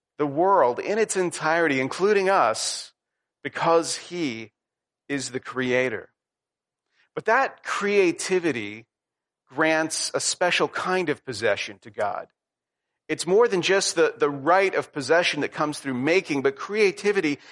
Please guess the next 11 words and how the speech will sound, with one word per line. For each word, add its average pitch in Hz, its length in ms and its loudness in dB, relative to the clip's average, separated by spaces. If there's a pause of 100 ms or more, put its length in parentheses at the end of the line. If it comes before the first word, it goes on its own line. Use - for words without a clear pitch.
(220)
grants 175 400 2
a 156 260 6
special 185 480 0
kind 196 300 -2
of 202 100 2
ownership 190 480 0
when 151 100 0
you 143 80 -2
think 185 240 -2
about 110 280 2
it. 78 200 -10